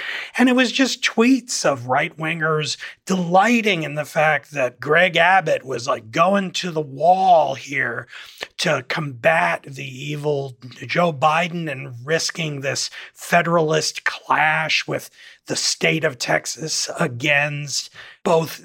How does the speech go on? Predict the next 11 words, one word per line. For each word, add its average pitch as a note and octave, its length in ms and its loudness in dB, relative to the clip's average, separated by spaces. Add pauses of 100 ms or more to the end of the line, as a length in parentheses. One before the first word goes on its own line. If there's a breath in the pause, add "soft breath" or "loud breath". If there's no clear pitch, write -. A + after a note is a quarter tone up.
the D#3+ 160 -4
president D#3 640 0
and D3+ 500 -2
the C3+ 400 -8
squish - 880 0
Supreme E3 600 -4
Court D3+ 540 0
who C#3+ 180 -6
sided D3 540 0
with C#3 180 -10
him. C#3+ 480 -4